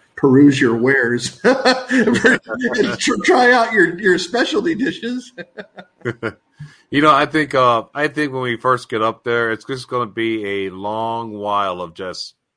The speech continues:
Speaker 2: rest, relaxation, checking out, getting to know the surroundings, a wedding feast,
Speaker 1: Yeah.
Speaker 2: celebration. I don't think anybody's, any of us are gonna be
Speaker 1: Watching
Speaker 2: doing
Speaker 1: the
Speaker 2: any work.
Speaker 1: seals get opened, watching
Speaker 2: Yeah.
Speaker 1: the, the,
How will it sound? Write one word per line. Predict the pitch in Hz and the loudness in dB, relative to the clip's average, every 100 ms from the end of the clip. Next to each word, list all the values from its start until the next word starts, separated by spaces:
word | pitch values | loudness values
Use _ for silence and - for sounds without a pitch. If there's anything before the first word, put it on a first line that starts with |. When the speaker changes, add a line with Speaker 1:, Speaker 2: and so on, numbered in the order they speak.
| _ _ | _ _
Speaker 2:
rest, | 92 117 139 - - _ _ _ _ _ _ _ _ | -4 -4 -4 -12 -18 _ _ _ _ _ _ _ _
relaxation, | 98 101 98 - 113 117 113 120 117 113 110 _ _ _ _ _ | -10 -8 -10 -10 -10 -10 -10 -12 -12 -14 -20 _ _ _ _ _
checking | 131 120 120 117 | -8 -6 -6 -4
out, | 120 113 | -4 -6
getting | - 104 | -10 -12
to | 104 | -10
know | 104 98 | -10 -10
the | |
surroundings, | 92 - 95 104 107 104 104 104 101 - _ _ | -12 -10 -4 -2 -4 -8 -10 -10 -14 -20 _ _
a | 71 | -16
wedding | 82 95 98 | -12 -12 -12
feast, | 92 101 98 98 - - _ _ _ - 196 | -14 -10 -8 -8 -10 -14 _ _ _ -10 -8
Speaker 1:
Yeah. | - | -8
Speaker 2:
celebration. | - - 101 160 98 101 - 110 104 98 | -10 -10 -8 -6 -6 -6 -8 -10 -10 -8
I | 113 | -8
don't | 139 | -6
think | 117 | -6
anybody's, | 113 117 95 92 87 - | -6 -6 -6 -8 -10 -14
any | 131 | -10
of | 117 | -8
us | 98 | -8
are | - | -10
gonna | 135 | -6
be | |
Speaker 1:
Watching | 165 170 170 185 | -2 -2 -2 -6
Speaker 2:
doing | 156 | -6
Speaker 1:
the | 156 | -4
Speaker 2:
any | 160 | -2
work. | 160 | -2
Speaker 1:
seals | 156 139 | -6 -2
get | 156 147 | -2 0
opened, | 147 151 147 156 147 147 147 | -2 -4 -6 -6 -4 -6 -8
watching | 139 143 151 151 175 | -6 -4 -4 -4 -4
Speaker 2:
Yeah. | |
Speaker 1:
the, | 156 151 139 156 143 | -2 -4 -4 -10 -4
the, | 156 139 - | -2 -2 -4